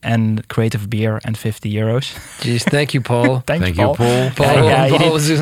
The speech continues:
Speaker 2: lifesaver. <laughs>
Speaker 1: Yeah, he, he did extremely well. Then, then six months later, he left to New York for, uh, for an engineering job in, uh, in the States.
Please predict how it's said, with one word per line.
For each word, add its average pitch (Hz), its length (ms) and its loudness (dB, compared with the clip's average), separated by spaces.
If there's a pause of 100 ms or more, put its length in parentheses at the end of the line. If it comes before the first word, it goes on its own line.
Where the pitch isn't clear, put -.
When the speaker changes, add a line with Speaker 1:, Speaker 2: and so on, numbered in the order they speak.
(120)
Speaker 2:
lifesaver. 147 680 2
<laughs> 190 60 4
Speaker 1:
Yeah, 160 240 4
he, 139 180 0
he 135 80 0
did 131 140 0
extremely 131 320 0
well. 147 160 2
Then, 139 180 2
then 135 140 0
six - 200 -4
months 139 140 -2
later, 135 200 0
he 117 100 0
left 123 180 -2
to 123 60 0
New 113 120 0
York 123 300 -2
for, 113 240 -4
uh, 110 300 -2
for 113 160 -6
an 113 80 0
engineering 113 400 -2
job 107 260 -4
in, 107 200 -4
uh, 101 420 -6 (280)
in 113 140 -4
the 104 80 -6
States. 110 480 -6